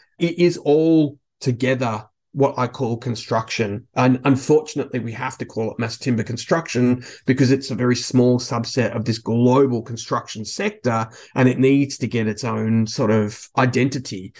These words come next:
But in reality, when you bring it all back down, it's actually just a better way to do construction in totality. So engineers should think it's not a specialization necessarily, it's a different material type.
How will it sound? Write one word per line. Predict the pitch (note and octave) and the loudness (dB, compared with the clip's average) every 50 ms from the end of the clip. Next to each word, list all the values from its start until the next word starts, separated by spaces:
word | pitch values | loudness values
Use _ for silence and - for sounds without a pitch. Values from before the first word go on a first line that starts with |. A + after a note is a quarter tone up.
| - - - - _ - | -20 -20 -20 -20 _ -2
But | - C#3 D3 | 0 2 2
in | F3+ G#3 | 2 2
reality, | F3+ C3 A2+ A2+ C#3+ F#3+ G3+ E3 B2 A#2 | 2 0 0 2 2 2 2 2 2 2
when | B2+ B2+ A#2+ | 0 0 0
you | A#2+ | -2
bring | A#2 A#2 D#3 E3 F#3+ | -2 0 0 2 2
it | F#3 D#3+ | 2 0
all | C#3+ C3+ | 0 -2
back | A#2+ A#2 G2+ G2+ - | -2 -4 -6 -6 -4
down, | C#3+ C#3 D3 C#3 A#2 G#2 G2+ G2+ - - | -2 -2 0 0 0 -2 -2 -4 -4 -4
it's | C3 B2+ - - - | -4 -4 -4 -6 -6
actually | - D3 - - - D#3+ C3+ | -6 -4 -4 -2 0 0 0
just | A#2+ C#3 B2+ - - | 0 -2 -2 0 0
a | A#2+ | -2
better | G#2+ - A#2+ A2+ A2 | 0 2 0 0 0
way | G2+ G#2+ G#2+ G#2+ | 0 0 0 0
to | G#2 G#2 | 0 -2
do | G2+ A#2 A#2 A2+ A2+ G2+ F#2+ - _ _ - | -2 -4 -4 -2 -2 -2 -4 -6 _ _ -4
construction | - C3+ C3+ B2 - - - - B2 A#2+ - - - B2 A#2 | 0 2 2 2 0 -2 -4 -4 -4 -4 -4 -6 -4 -2 0
in | A2+ G#2+ G2+ | 0 0 -2
totality. | - G#2+ F#2+ - - G#2+ G#2+ G#2+ A2 G#2+ G#2+ - - - | -4 -6 -8 -6 -6 -4 -2 0 2 2 2 0 -4 -6
So | - - - - - B2 A#2 - - _ _ _ _ - | -6 -2 0 2 4 4 2 0 -4 _ _ _ _ -4
engineers | - D3+ F3+ G3+ F#3 F3+ F3 D#3+ D#3+ D3+ C#3+ - | 0 2 2 2 2 2 2 2 2 2 0 -4
should | - - D#3 C3 - | -6 -6 -6 -6 -6
think | - D#3+ C#3+ C#3 C3+ - - | -2 -2 0 0 0 -2 -4
it's | C#3+ C3 - - | -6 -6 -4 -2
not | D3 D3 D3+ D#3 D#3 D#3 D#3+ E3+ E3 - | 0 0 2 2 4 4 2 2 0 -2
a | D3 | -8
specialization | - - - F3 D3+ - - - D#3 C3+ B2+ B2+ B2+ C3 A#2+ C3 C3+ C3 - D3 C3 B2 A#2 A#2 A#2 - _ _ _ _ - | -10 -10 -8 -8 -8 -8 -6 -6 -2 0 0 0 0 2 0 0 0 0 0 0 2 2 2 2 -2 -6 _ _ _ _ 0
necessarily, | C3 C#3 C#3+ - C#3+ B2 - - D3 C3 C#3+ E3 F#3 G3+ A#3 A3 G#3 - | 2 2 2 0 -6 -10 -8 -6 -4 -4 -2 -2 0 0 0 0 0 -2
it's | - C3+ C3 - | -2 -4 -4 -2
a | C#3+ B2+ | -4 -4
different | A2 - - D#3 D3+ - C3+ B2 G#2 | -4 -2 -2 -4 -2 -2 -4 -6 -6
material | A#2+ A#2 - - - - C#3 C3+ C3+ D3 D3+ D#3 D3+ D3+ | -6 -8 -8 -8 -4 -2 2 4 4 4 4 4 2 0
type. | D#3 - D#3 D#3+ F#3 A3+ A3 - - | -2 -4 -2 0 0 0 0 -2 -6